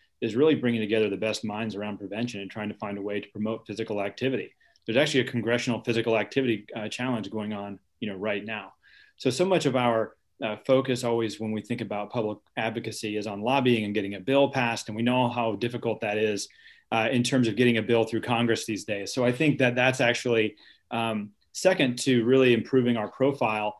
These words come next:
uh, publicly in terms of P R efforts, in terms of, uh, actually creating what I call more legislative, not legislative, but administrative policy, uh, changes that can help our industry. So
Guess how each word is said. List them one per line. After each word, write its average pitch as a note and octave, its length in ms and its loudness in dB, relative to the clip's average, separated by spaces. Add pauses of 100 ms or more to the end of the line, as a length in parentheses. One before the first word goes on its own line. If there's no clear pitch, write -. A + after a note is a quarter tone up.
(260)
uh, G#2+ 160 -4
publicly D3 500 2
in G#2+ 80 -2
terms A2 260 -4
of G2+ 140 -12
P A2+ 160 0
R C3 220 6
efforts, C3 380 0
in A2+ 160 -4
terms A2+ 320 -2
of, G#2+ 180 0 (400)
uh, A2 300 -4 (180)
actually B2 640 -2
creating B2 340 2
what A2+ 140 0
I A2 80 0
call A2+ 180 -4
more A2 240 -2
legislative, A#2+ 760 2
not C3 160 4
legislative, A#2+ 520 0
but A2+ 100 0
administrative A2 720 -2
policy, G#2+ 560 -4 (400)
uh, A2+ 80 2
changes A#2 360 -2
that G#2+ 100 -6
can A2 100 -6
help A2 240 -4
our G#2+ 160 -2
industry. G2+ 400 -6
So A#2 300 -2